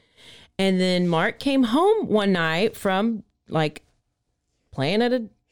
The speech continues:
playing his band. And he's, like, disoriented and stumbling. And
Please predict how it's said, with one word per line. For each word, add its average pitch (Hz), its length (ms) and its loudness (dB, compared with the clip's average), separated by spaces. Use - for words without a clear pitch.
playing 185 220 -2
his 269 100 -2
band. 202 380 -4
And 196 540 0
he's, - 340 -4
like, 156 160 -2
disoriented 269 760 -2
and 185 160 -2
stumbling. 254 840 0
And 185 520 0